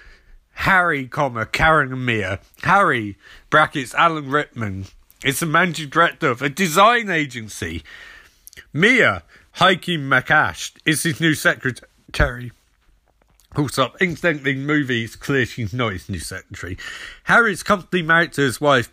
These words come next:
bra-, comma, Karen, brackets, M Thompson, comma,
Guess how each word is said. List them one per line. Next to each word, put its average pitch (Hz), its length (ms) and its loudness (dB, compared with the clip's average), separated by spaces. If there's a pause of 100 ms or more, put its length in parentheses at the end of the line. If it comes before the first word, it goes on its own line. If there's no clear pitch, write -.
bra-, 113 240 0 (840)
comma, 113 360 0
Karen, 131 460 2 (280)
brackets, 120 320 -4
M 131 220 0
Thompson, 117 440 -2
comma, 101 280 -4